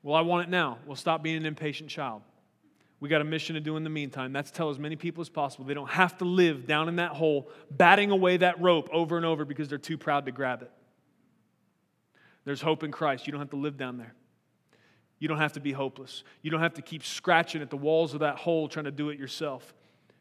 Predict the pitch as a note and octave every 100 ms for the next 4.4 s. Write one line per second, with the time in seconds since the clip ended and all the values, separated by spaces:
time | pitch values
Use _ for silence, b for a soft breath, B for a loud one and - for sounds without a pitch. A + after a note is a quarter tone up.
0 | - G3 E3+ E3+ - E3+ D3+ F3 D#3+ C#3+
1 | D3+ D#3 D#3 D3 - E3 E3 - F3+ E3+
2 | E3+ F3 E3+ E3+ E3 E3 D#3 D#3 D3+ D3+
3 | D3+ C3+ C#3 - - D#3 D#3+ C#3+ D#3 C#3+
4 | D3+ C#3+ C#3